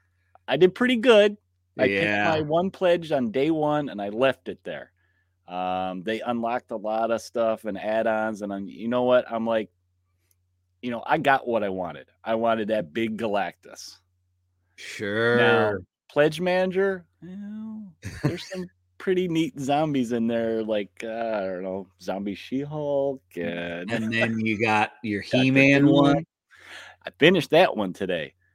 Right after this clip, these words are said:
Speaker 1: Now,
Speaker 2: Yeah.
Speaker 1: that was last year. So this was just a pledge manager I had to
Speaker 2: And then
Speaker 1: confirm
Speaker 2: Thunder
Speaker 1: and all
Speaker 2: Road.
Speaker 1: that. Yeah,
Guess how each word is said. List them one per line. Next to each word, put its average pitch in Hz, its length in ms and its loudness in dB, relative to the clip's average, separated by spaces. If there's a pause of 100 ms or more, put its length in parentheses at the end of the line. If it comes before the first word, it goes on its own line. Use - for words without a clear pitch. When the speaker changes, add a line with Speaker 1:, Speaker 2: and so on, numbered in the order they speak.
Speaker 1:
Now, 104 100 0
Speaker 2:
Yeah. 107 60 0
Speaker 1:
that 190 180 6
was 147 200 4
last 131 440 0
year. 82 140 -14 (520)
So 92 300 -4
this 139 240 2
was 151 140 0
just 135 260 -6
a 98 40 -2
pledge 113 360 2
manager 95 400 -2
I 95 120 0
had 95 100 -4
to 92 240 -4
Speaker 2:
And 123 120 -2
then 127 160 2
Speaker 1:
confirm 90 60 -6
Speaker 2:
Thunder 135 340 6
Speaker 1:
and 127 220 8
all 139 200 10
Speaker 2:
Road. 147 100 6
Speaker 1:
that. 147 80 -4 (1120)
Yeah, - 280 -20